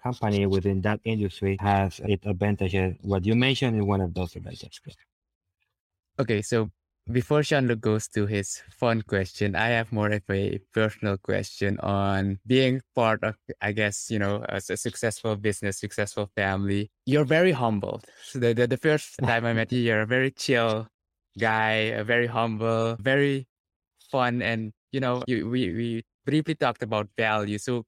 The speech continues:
Speaker 2: can, can you tell us a bit about, you know, growing
Speaker 1: Yeah.
Speaker 2: up, how you got those values and that your
Speaker 1: Yeah,
Speaker 2: uncle
Speaker 1: my,
Speaker 2: has
Speaker 1: my,
Speaker 2: instilled in you?
Speaker 1: my parents were born in the countryside,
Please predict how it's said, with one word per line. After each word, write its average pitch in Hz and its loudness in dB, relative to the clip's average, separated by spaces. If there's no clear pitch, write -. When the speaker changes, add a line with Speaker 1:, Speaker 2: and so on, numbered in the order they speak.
Speaker 2:
can, 156 -2
can 170 0
you 185 0
tell 143 0
us 135 -2
a 123 -2
bit 113 -2
about, 107 0
you 113 0
know, 104 -2
growing 123 4
Speaker 1:
Yeah. 107 2
Speaker 2:
up, 110 0
how 104 -2
you 113 -8
got 110 0
those 113 -2
values 107 0
and 101 0
that 101 -2
your 107 0
Speaker 1:
Yeah, 147 4
Speaker 2:
uncle 117 2
Speaker 1:
my, 131 4
Speaker 2:
has 127 0
Speaker 1:
my, 131 2
Speaker 2:
instilled 113 0
in 98 -8
you? 123 -6
Speaker 1:
my 131 0
parents 131 2
were 120 4
born 117 4
in 107 2
the 98 2
countryside, 127 2